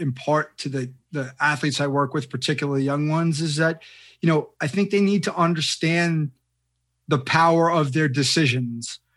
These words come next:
right? Every decision has a consequence. And, you know, I think it's okay to make decisions that aren't ideal, but we've gotta learn from them. And I think a lot of times when we make a bad decision or we say something's wrong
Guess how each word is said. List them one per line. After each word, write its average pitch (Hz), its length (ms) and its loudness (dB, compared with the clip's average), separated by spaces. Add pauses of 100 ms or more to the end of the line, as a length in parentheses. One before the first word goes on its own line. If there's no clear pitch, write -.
(220)
right? 151 280 0
Every 170 280 2
decision 160 540 2
has 151 200 0
a 139 60 -4
consequence. 135 920 -4 (400)
And, 156 360 2 (420)
you 165 100 4
know, 156 200 2
I 160 80 0
think 185 460 0 (440)
it's 180 160 0
okay 170 800 2 (640)
to 170 140 2
make 165 580 2 (840)
decisions 160 560 4
that 170 200 2
aren't 165 360 2
ideal, 147 760 2 (320)
but 156 120 -2
we've 151 180 2
gotta 165 260 4
learn 151 340 2
from 131 240 -2
them. 131 400 -4 (420)
And 147 400 -2
I 147 80 -2
think 165 220 0
a 151 60 2
lot 170 240 4
of 175 100 0
times 156 440 0
when 147 100 0
we 151 100 2
make 151 220 2
a 143 40 0
bad 147 220 2
decision 151 540 2
or 143 180 0
we 143 100 0
say 160 200 2
something's 143 420 -2
wrong 151 680 0